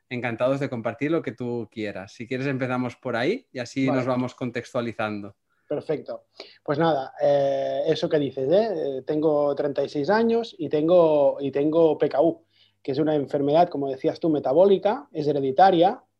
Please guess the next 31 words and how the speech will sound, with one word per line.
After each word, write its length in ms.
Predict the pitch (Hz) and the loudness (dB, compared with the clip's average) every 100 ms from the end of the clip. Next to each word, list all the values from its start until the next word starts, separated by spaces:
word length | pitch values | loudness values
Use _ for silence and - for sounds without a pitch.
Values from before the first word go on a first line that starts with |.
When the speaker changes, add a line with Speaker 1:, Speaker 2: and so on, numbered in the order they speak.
| _ _ _ _ _ _ _ | _ _ _ _ _ _ _
Speaker 2:
y 140 | 190 190 | -4 0
consiste 720 | 185 165 196 190 - 220 - | 0 0 -4 -2 0 0 -2
en 300 | 180 175 156 | 0 0 0
que 440 | - 156 147 135 - _ _ _ | -2 0 0 -2 -8 _ _ _
una 220 | 202 202 | 0 2
enzima 600 | 175 165 214 202 131 123 _ _ - | 2 2 0 0 -4 -10 _ _ -6
de 140 | 143 | -2
mi 100 | 147 | 0
organismo, 720 | 147 131 170 202 160 175 - _ _ - | -2 0 2 2 0 -2 -6 _ _ -8
que 80 | |
es 80 | 151 | 0
la 120 | 175 | 2
encargada 540 | 170 151 147 156 175 170 | 2 0 0 4 6 6
de, 380 | 165 151 147 139 | 4 2 0 -4
de 160 | 143 | -6
transformar 540 | 143 143 - 143 170 151 | -4 -6 -4 -2 0 0
la 120 | 143 | -2
fenilalanina 720 | - 196 175 160 156 175 147 | 0 0 2 0 0 -2 -2
en 120 | 127 | -6
tirosina, 600 | 135 131 131 180 147 185 _ _ _ _ _ _ _ | -6 -8 -4 -4 -4 -8 _ _ _ _ _ _ _
esa 160 | 160 190 | -8 -4
Speaker 1:
Ujú. 80 | 196 | -4
Speaker 2:
enzima 480 | - 233 233 240 - | -4 -6 -6 -10 -8
no 120 | 165 | -4
me 120 | 185 | -4
funciona 440 | - 156 160 143 131 | -2 -4 -4 -4 -6
bien, 240 | 131 117 _ _ _ - | -8 -12 _ _ _ -8
¿vale? 200 | 151 190 | -4 -4
¿Y 100 | 165 | 0
qué 80 | |
ocurre? 500 | 185 175 151 127 120 | 0 0 -4 -6 -10